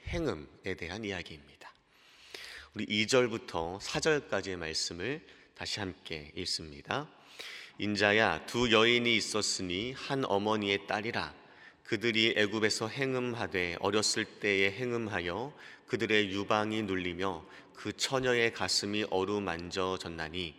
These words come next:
그 이름의 형은 오홀라요 아우는 오홀리바라. 그들이 내게 속하여 자녀를 낳았나니 그 이름으로 말하면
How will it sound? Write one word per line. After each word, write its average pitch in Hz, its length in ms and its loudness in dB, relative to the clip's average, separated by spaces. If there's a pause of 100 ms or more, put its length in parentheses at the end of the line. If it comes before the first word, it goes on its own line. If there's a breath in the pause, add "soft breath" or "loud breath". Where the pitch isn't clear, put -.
(520 loud breath)
그 120 220 2
이름의 107 560 2
형은 131 460 0
오홀라요 101 920 0
아우는 95 520 0
오홀리바라. 92 920 -4 (420 loud breath)
그들이 113 340 2
내게 107 280 4
속하여 107 640 0
자녀를 98 520 0
낳았나니 85 760 -4 (300 loud breath)
그 107 240 -2
이름으로 101 600 0
말하면 87 720 -2